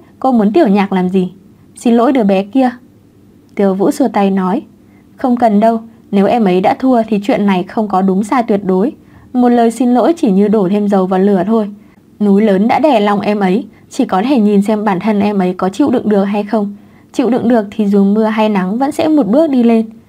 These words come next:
Nếu chịu không được, cũng chỉ có thể coi như em ấy không có duyên với con đường piano này rồi." Giáo sư trở nên trầm lặng, Tiêu Vũ tiếp tục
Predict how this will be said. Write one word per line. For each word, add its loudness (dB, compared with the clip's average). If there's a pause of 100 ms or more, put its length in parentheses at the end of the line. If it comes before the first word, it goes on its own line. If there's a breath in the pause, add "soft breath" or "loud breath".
(220 loud breath)
Nếu 0
chịu -2
không -2
được, 0 (320 loud breath)
cũng -2
chỉ 0
có -2
thể 0
coi -2
như 0
em -2
ấy -2
không -2
có -2
duyên 0
với 0
con -2
đường 0
piano 2
này 0
rồi." -2 (960 soft breath)
Giáo -2
sư 0
trở -2
nên -2
trầm -2
lặng, -4 (240)
Tiêu 0
Vũ -2
tiếp 0
tục 0